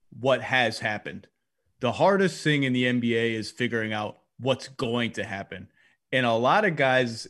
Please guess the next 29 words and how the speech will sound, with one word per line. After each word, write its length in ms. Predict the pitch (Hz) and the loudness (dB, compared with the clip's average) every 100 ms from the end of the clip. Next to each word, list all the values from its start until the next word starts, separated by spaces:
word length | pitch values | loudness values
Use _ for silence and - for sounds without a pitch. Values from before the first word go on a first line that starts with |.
| - | -6
and 280 | 113 113 113 | -4 -2 -2
we've 140 | 123 | 2
all 260 | 127 131 127 | 4 4 4
learned 280 | 131 127 | 2 2
this 200 | 123 - | -2 -4
from 220 | - 127 117 | -4 -2 2
various 380 | 123 123 120 | 2 2 0
guys 320 | - 117 120 117 | 0 0 0 -2
that 80 | |
we 160 | 107 123 | -2 -2
went 220 | 117 113 | 0 -2
out 180 | 113 123 | -2 0
on 240 | 120 117 | 0 -2
too 220 | 113 127 120 | -4 -4 0
early 400 | 123 127 120 117 | 0 2 0 0
or 120 | 110 | -2
we 160 | 110 | -4
whatever, 400 | 107 117 131 123 | -2 2 2 2
like, 160 | 113 110 | -2 -4
a 60 | 113 | 0
lot 240 | 127 190 | 2 2
of 80 | 165 | 2
guys, 320 | 143 139 123 | 2 2 0
if 120 | 117 | -2
they're 160 | 131 117 | -2 -2
diligent 600 | 104 135 170 160 170 156 | 0 0 2 0 -2 -2
and 160 | 127 120 | -2 0
they 80 | |
work, 480 | 110 107 127 113 - | -2 0 0 0 -6